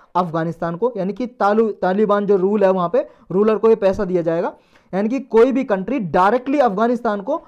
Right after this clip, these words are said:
पैसा नहीं देगी, पहले इस फंड में कंट्रीब्यूट करेगी और फिर इस्लामिक डेवलपमेंट बैंक इस फंड से पैसा देगा अफगानिस्तान को। तो हमारे लिए जानना जरूरी है ये ऑर्गेनाइजेशन क्या है। ये Organization of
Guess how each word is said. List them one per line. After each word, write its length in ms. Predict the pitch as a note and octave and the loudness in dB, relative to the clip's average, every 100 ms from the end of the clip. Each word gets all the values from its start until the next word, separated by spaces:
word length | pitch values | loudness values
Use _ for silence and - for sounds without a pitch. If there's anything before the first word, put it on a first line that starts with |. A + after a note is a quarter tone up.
| _ - | _ -2
पैसा 260 | G3+ G#3 | -2 -2
नहीं 140 | G3+ C4 | -4 0
देगी, 320 | C4 F3 E3 _ _ _ | 0 0 -6 _ _ _
पहले 200 | F#3+ A#3+ | 2 4
इस 140 | A#3+ - | 2 -2
फंड 200 | G3+ G#3+ | -4 0
में 120 | A#3+ | 2
कंट्रीब्यूट 480 | A#3 G#3+ A3 G#3+ G#3 | 0 -2 -2 -4 -2
करेगी 320 | G3+ G#3 C#4 - _ | -2 -2 -2 -10 _
और 120 | G3 G3+ | -4 0
फिर 140 | A#3+ | 0
इस्लामिक 460 | G3 F#3+ A3 A#3 G3 | 0 -2 -2 0 0
डेवलपमेंट 460 | G3+ A3 G3+ G#3+ | 0 -2 -2 -4
बैंक 240 | F3+ A#3 D4 A3 A#3+ | -2 -4 -6 -8 -6
इस 160 | A#3+ | -4
फंड 220 | - A#3+ | -2 -2
से 120 | A#3 A3+ | 0 0
पैसा 260 | G#3 G#3 | -2 -2
देगा 220 | F3+ F3+ C4+ - | -2 -2 -2 -4
अफगानिस्तान 580 | G3 F3 G3+ F#3 D3+ C#3 | -2 0 -2 -2 -8 -12
को। 160 | D3 - _ _ - | -16 -20 _ _ -2
तो 60 | |
हमारे 440 | G3 E3+ F3 A3 B3+ | 0 0 2 2 4
लिए 160 | B3+ | 2
जानना 300 | A3 A3 G#3+ | 2 0 -2
जरूरी 320 | G3 F#3 F3 G#3+ | -2 0 0 0
है 60 | |
ये 80 | A#3+ | 0
ऑर्गेनाइजेशन 680 | A3 F#3+ F#3 G#3 F#3 F#3+ A#3 | 0 0 0 -2 -4 -4 -4
क्या 180 | A3 D#3+ | 0 0
है। 220 | C#3 C3+ _ _ _ _ _ _ _ _ _ F3 | -2 -8 _ _ _ _ _ _ _ _ _ -2
ये 140 | A#3+ - | 0 2
Organization 680 | G3+ G#3 B3 A#3+ A#3+ B3+ A3+ | 2 2 0 0 0 -2 -2
of 160 | A3 | -2